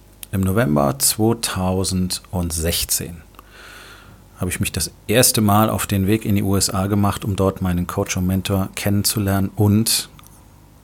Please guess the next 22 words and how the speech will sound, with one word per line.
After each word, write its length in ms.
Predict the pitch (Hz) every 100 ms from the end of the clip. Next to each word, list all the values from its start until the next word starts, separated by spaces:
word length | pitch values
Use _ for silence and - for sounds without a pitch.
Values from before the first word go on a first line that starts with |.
| - -
auch 160 | 101
die 220 | - 110 101
ersten 400 | 98 - 107 -
meiner 540 | - 92 92 92 92 - - - - - - - - - -
Coaches, 440 | - 104 - 101 -
die 140 | 101
mich 220 | 95 -
im 100 | 101
Weiteren 460 | 90 90 - 107 104
zusätzlich 600 | - 107 107 98 - -
noch 140 | 101
begleitet 500 | - 98 92 101 107
haben. 280 | 98 101 123 - - - - - - - - - - - - - - - - - -
Und 140 | 107 110
es 100 | -
ist 60 |
ganz 200 | 117 113
erstaunlich, 420 | 113 - 120 104 95
wenn 80 |
ich 120 | 92 -
zurückblicke 760 | 95 110 - 107 - 117 113
und 600 | - 95 90 90 - -